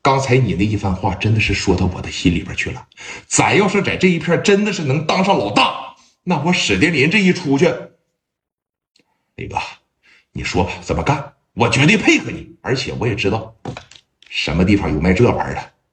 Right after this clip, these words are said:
好，这么的，找两个兄弟出去买家伙事儿，再多置办几把砍刀。咱呢，紧接着说，明天我就给他打电话，他会在水库那个地方等着我。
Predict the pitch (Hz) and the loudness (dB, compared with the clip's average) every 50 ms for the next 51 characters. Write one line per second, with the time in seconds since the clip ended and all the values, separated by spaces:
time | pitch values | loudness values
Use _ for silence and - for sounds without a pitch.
0 | _ _ _ _ - - - - - - - - - - _ _ _ _ _ _ | _ _ _ _ -20 -10 -8 -8 -6 -6 -8 -10 -10 -14 _ _ _ _ _ _
1 | _ _ _ _ _ _ _ _ _ _ - - - - - - - - - _ | _ _ _ _ _ _ _ _ _ _ -18 -16 -16 -16 -16 -18 -20 -20 -20 _
2 | _ _ _ _ _ - - 110 - - - - - - - _ _ _ _ _ | _ _ _ _ _ -6 -4 -2 -2 -2 -4 -6 -12 -16 -20 _ _ _ _ _
3 | _ _ _ _ _ _ _ _ - - 98 98 117 - - - - 95 - - | _ _ _ _ _ _ _ _ -4 0 2 2 2 2 2 0 0 0 0 2
4 | 104 101 101 101 - - - 87 - 98 87 80 78 - 92 95 90 90 95 117 | 2 2 2 2 0 0 0 0 2 0 0 0 0 0 0 2 0 0 -2 -2
5 | 113 - - - _ _ _ - - 110 98 - - 117 120 107 - - 127 95 | -2 -4 -8 -14 _ _ _ -2 -2 0 0 4 4 4 4 4 2 0 0 0
6 | 85 78 - 104 92 101 - - - - - 92 85 80 - - - _ _ _ | 0 0 0 0 0 0 0 -4 -4 -2 0 2 2 2 0 -4 -8 _ _ _
7 | _ _ _ _ _ - - 85 87 92 127 143 107 - - - _ _ _ _ | _ _ _ _ _ -4 -2 2 2 4 4 4 2 0 -4 -10 _ _ _ _
8 | _ _ _ _ _ - - - - 76 78 95 107 104 104 98 90 - 90 87 | _ _ _ _ _ -8 -4 -2 -2 0 2 2 2 4 2 2 0 0 -2 -2
9 | 87 - 92 90 82 127 131 - - 82 73 - - _ _ _ _ _ _ - | -2 0 2 2 4 4 4 2 0 -2 -6 -8 -10 _ _ _ _ _ _ -8
10 | - - - - 101 95 - - - 101 90 85 - - 82 - - 135 147 - | -8 0 2 2 2 2 0 -4 -6 -4 -4 -4 -4 -4 -4 -2 -2 -4 -4 -6
11 | - _ _ _ - - - - 95 - 101 92 - 98 92 - - 78 64 - | -10 _ _ _ -14 -4 -2 -2 0 2 2 2 2 0 0 0 -2 -4 -4 -4
12 | - - 98 90 95 92 92 95 95 92 95 90 90 85 - - 87 87 - - | -2 -2 0 0 2 2 2 2 2 2 0 -2 -4 -4 -4 -4 -4 -4 -4 -8